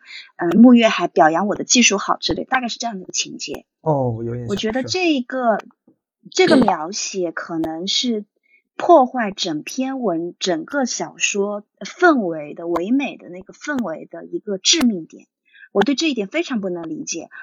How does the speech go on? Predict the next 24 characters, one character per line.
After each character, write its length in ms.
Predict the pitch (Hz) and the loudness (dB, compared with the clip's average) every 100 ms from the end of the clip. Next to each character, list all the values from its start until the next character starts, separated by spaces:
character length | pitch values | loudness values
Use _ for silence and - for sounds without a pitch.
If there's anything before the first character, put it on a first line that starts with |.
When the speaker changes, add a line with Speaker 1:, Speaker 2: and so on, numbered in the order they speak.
| - | -2
Speaker 1:
我 100 | 190 | 0
觉 160 | 190 247 | 2 0
得 80 | |
男 300 | 240 214 196 | 0 0 -2
女 100 | 247 | -6
在， 220 | 214 226 - | -6 -8 -8
男 240 | - 190 233 | -10 -6 -4
女 120 | 220 | -6
在 200 | 214 226 | -6 -8
做 260 | - 247 214 - | -6 -8 -8 -8
这 140 | 285 | -10
种 180 | 254 180 | -8 -10
事 160 | - 247 | -8 -8
情 200 | - - | -8 -8
的 100 | 196 | -6
时 140 | - - - | -8 -6 -8
候， 260 | 185 180 - | -4 -6 -2
在 100 | 233 | -2
做 180 | 233 240 | 0 -2
这 120 | - | 0
样 200 | 254 226 | 2 2
的 80 | 196 | 2
一 140 | 185 - | 0 0
个 240 | 208 190 | 0 -2